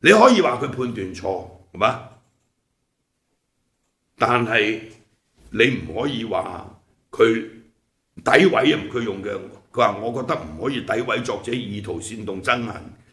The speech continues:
人民之間，叛離政府。我唔知你點解可以達至作者有呢個意圖嘅結論。」嗱，其實區家麟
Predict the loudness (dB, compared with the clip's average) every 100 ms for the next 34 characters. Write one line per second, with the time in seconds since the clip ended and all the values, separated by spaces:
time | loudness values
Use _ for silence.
0 | _ -8 -6 -8 -8 -6 0 2 0 -2
1 | -12 -2 -2 0 -4 -4 -8 -8 -8 -8
2 | -12 -14 0 2 0 0 0 0 -4 -2
3 | -2 0 -4 -6 -8 -8 -8 -8 -4 -4
4 | -2 -2 -4 -6 -8 -10 -10 -10 -8 -8
5 | -6 -6 -6 -10 -16 _ -20 -20 0 2
6 | 4 2 0 4 4 6 4 2 0 -2